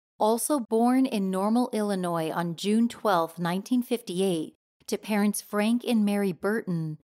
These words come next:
Scott Burton was the youngest of two children. He had an older brother named Daniel.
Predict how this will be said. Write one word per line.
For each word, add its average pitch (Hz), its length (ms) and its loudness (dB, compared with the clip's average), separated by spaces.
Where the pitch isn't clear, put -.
Scott - 520 0
Burton 208 380 0
was 170 160 -4
the 180 120 -2
youngest 196 520 0
of 156 120 -8
two 180 200 -4
children. 165 760 -4
He - 180 -2
had 226 180 0
an 226 160 0
older 233 320 2
brother 202 340 0
named 160 380 -10
Daniel. 175 680 -2